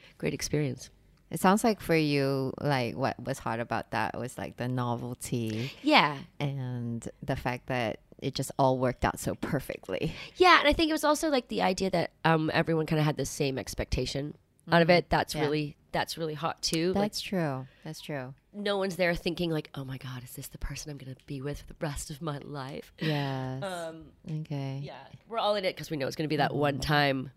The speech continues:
Speaker 2: Yeah.
Speaker 1: Yeah, that one off.
Speaker 2: Yeah. I mean, I've heard some really crazy stories as well. Yeah, I mean, you're right in terms of the sex can actually be hot and passionate. I,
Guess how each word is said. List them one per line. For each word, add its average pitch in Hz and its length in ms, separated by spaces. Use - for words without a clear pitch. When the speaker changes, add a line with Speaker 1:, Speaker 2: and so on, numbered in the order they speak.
Speaker 2:
Yeah. 143 320
Speaker 1:
Yeah, 143 260
that 165 140
one 139 160
off. 131 340
Speaker 2:
Yeah. 156 280
I 160 80
mean, 165 260
I've 175 220
heard 202 240
some 147 280
really 135 520
crazy 127 1120
stories 139 500
as 131 180
well. 151 200
Yeah, - 160
I - 40
mean, 233 160
you're 226 180
right 202 260
in 220 160
terms 175 300
of 151 260
the 185 140
sex - 400
can 349 180
actually 202 380
be 156 220
hot 156 360
and 143 240
passionate. 139 540
I, - 160